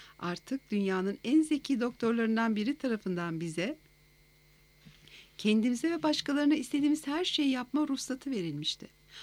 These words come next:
Artık davranışlarımız için rasyonel bir açıklama yapmak zorunda değildik. Sadece yap ve suçu anne ve babanın üzerine at. Simon,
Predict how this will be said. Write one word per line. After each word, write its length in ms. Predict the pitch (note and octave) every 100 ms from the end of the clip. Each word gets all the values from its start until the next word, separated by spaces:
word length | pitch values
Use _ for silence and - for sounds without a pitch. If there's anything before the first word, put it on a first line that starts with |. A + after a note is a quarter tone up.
| - -
Artık 380 | C4+ - D#4+
davranışlarımız 720 | C#4+ D4+ D#4 D4+ - D4+ D#4 D#4
için 320 | C#4 A3+ A3+
rasyonel 540 | A3+ B3 A#3 B3+ D4
bir 100 | C#4
açıklama 480 | - A3 - A#3+ A#3+
yapmak 360 | A#3 A3+ A3+ A3+
zorunda 400 | A3 A3+ A#3+ A3+
değildik. 380 | B3+ E4 F#3 - - - - -
Sadece 640 | - F4 F4 G#3+ D#3 F#3
yap 320 | F#3 A3 D#4 -
ve 140 | C#4+ C#4
suçu 340 | - B3 - -
anne 260 | G3 G#3 C4+
ve 120 | C#4
babanın 240 | C4+ D4
üzerine 380 | D#4 D4+ D4+ D4+
at. 320 | - E3+ - _ _ _ _ - - - -
Simon, 520 | F4 F#4+ E4+ G#3